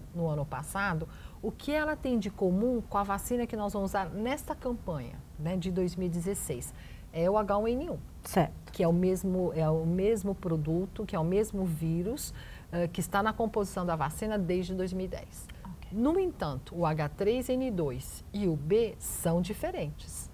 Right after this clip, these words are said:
Speaker 1: né? E esse é um dos motivos do porquê toda a campanha de vacinação,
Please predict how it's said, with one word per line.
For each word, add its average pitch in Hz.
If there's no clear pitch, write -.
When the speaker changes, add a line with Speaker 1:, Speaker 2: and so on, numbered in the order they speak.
Speaker 1:
né? 208
E 214
esse 262
é 247
um 302
dos 202
motivos 180
do 196
porquê 240
toda 320
a -
campanha 233
de 202
vacinação, 170